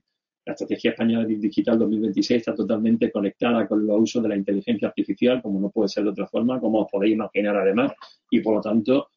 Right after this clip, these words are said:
tenemos que tener en cuenta que eso es una realidad contrastada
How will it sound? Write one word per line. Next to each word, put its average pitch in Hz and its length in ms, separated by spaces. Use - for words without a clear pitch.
tenemos 113 320
que 110 80
tener 113 240
en 110 120
cuenta 117 380
que 101 220
eso 120 180
es 117 60
una 117 180
realidad 113 540
contrastada 110 840